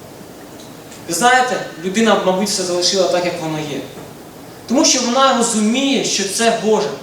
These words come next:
це дане їй Господь. Всі ті благословіння, ту роботу, яку ми маємо, всі ті фінанси, які ми маємо, це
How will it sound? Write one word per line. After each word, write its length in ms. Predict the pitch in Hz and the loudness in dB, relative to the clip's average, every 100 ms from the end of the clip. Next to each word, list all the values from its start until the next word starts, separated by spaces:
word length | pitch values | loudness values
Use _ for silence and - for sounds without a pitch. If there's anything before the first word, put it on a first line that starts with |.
| - | -12
це 100 | - | -10
дане 340 | 165 214 214 190 | 0 2 4 0
їй 140 | 180 156 | -4 -4
Господь. 260 | 185 - - - - - - - | -4 -6 -10 -16 -20 -20 -16 -10
Всі 120 | 269 | -6
ті 120 | 247 | -4
благословіння, 840 | 196 190 190 - 185 185 226 180 - | -2 0 0 0 0 0 2 0 2
ту 80 | 220 | 4
роботу, 340 | 196 226 233 | 6 6 4
яку 160 | 208 196 | 4 2
ми 100 | 185 | 2
маємо, 360 | 185 185 226 | 6 6 6
всі 100 | - | 2
ті 120 | - | -4
фінанси, 400 | 214 202 226 226 214 | -6 2 4 4 2
які 120 | 202 | -4
ми 60 | 190 | -2
маємо, 180 | 190 | -2
це 80 | 185 | -2